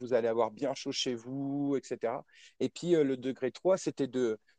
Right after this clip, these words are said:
de vendre quelque chose que les gens aiment bien, qui est déjà vendu dans leur tête, c'est-à-dire quand ils bossent ou quand ils sont sur le canapé, ce que la chaleur va créer, justement. Par exemple, faisons ça avec des lunettes de soleil. Avoir des lunettes, c'est se protéger les yeux.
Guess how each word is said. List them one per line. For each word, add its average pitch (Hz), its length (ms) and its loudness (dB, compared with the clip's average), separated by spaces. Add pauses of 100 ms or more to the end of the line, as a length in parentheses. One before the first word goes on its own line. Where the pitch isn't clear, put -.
de 113 180 0
vendre 190 400 6
quelque 170 200 4
chose 196 200 0
que - 100 0
les 160 120 2
gens 170 160 4
aiment 170 100 2
bien, 170 200 0
qui - 140 -4
est 160 40 0
déjà 175 220 2
vendu 185 300 -2
dans 165 140 2
leur 160 140 0
tête, 156 200 -2
c'est-à-dire 127 440 -2
quand - 240 -6
ils 127 40 -18
bossent 147 340 2
ou - 40 -20
quand 123 180 -6
ils - 40 -12
sont 143 120 -10
sur - 140 -6
le 120 60 -8
canapé, 131 400 0 (420)
ce - 120 -14
que 165 80 4
la 160 120 10
chaleur 202 500 8
va 147 400 6 (120)
créer, 160 300 2
justement. 131 440 -4 (280)
Par 180 120 12
exemple, 156 320 6
faisons 156 220 -2
ça 185 160 4
avec 156 160 4
des 143 80 2
lunettes 151 280 2
de 147 100 0
soleil. 139 360 4 (380)
Avoir 165 320 12
des 156 120 4
lunettes, 160 300 2
c'est 175 120 2
se - 120 -4
protéger 180 440 6
les 175 220 6
yeux. 147 100 -2